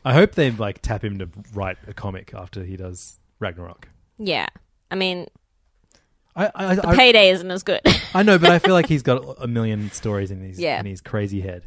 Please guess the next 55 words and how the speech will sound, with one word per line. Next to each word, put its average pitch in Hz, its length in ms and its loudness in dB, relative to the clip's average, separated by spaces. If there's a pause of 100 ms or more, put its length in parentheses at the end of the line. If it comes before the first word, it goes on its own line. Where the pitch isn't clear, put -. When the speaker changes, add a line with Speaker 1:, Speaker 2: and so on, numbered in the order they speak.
(200)
Speaker 2:
True. - 160 -14 (260)
Speaker 1:
Give 147 160 -2
us 156 80 -2
a 131 100 2
boy. 117 440 0
Put - 360 2
Boy 117 480 0
in, 104 280 -8
in 104 140 -10
the 101 80 -8
Marvel 98 300 -4
universe. - 680 -8 (140)
<laughs> - 120 -20 (400)
Did 143 80 -12
you 139 60 -6
see 135 160 -4
Boy? 135 300 -4 (200)
Speaker 2:
No. 180 180 -6 (220)
Speaker 1:
It's 339 100 -8
very 110 200 0
good. 95 280 -8
It's 120 120 -8
a 117 40 -4
Speaker 2:
Yeah. 107 60 -4
Speaker 1:
very 117 180 4
grounded, 107 520 -2
sad 98 480 -4 (240)
New 113 160 -2
Zealand 101 420 -4
story. 90 400 -10 (240)
Speaker 2:
<laughs> 370 260 -12
I - 40 -12
liked, 180 240 -6
um, 165 400 -10 (760)
what 175 80 -18
was 202 100 -18
that? 185 200 -18
Speaker 1:
Wilder 107 260 -2
Speaker 2:
Ricky 92 100 0
Speaker 1:
People? 127 160 -2
Speaker 2:
Wilson? 247 280 -10
Yeah. 160 300 -4 (100)
Speaker 1:
Yeah, 98 120 -8
yeah. 92 160 -10
Speaker 2:
Fun. 175 160 -14 (320)
Yep, - 140 -16 (200)
that 208 60 -18
was 196 80 -18
good. - 140 -18 (160)
Speaker 1:
All 165 100 0
these 117 100 4
Speaker 2:
Anyway. 98 100 -6
Speaker 1:
movies 90 120 -12
are 90 40 -14
good. 87 160 -14